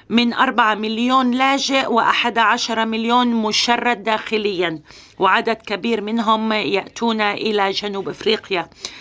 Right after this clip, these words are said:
الدول الأوروبية تواجه حاليًا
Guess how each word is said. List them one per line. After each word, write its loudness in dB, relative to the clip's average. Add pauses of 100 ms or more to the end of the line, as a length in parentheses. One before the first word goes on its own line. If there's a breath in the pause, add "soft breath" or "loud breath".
(180 loud breath)
الدول 2
الأوروبية 0 (1200 loud breath)
تواجه 4
حاليًا 0